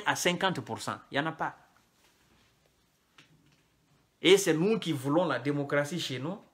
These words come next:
Hein ? C'est nous qui voulons cette,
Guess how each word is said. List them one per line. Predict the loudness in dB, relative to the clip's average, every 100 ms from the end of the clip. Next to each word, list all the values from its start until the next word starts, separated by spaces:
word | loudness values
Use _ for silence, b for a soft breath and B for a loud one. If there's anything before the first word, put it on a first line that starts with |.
| _ _ _ _ _ _ _ _ _ _ _ _ _ _ _ _ _ _ _ _ _ _ _ _ _ _ _ _ _ 0
Hein ? | 0 0 -12 -20 _ _ _ _
C'est | 0 2
nous | 4 4
qui | 2 -2
voulons | 0 0 2
cette, | 0 -2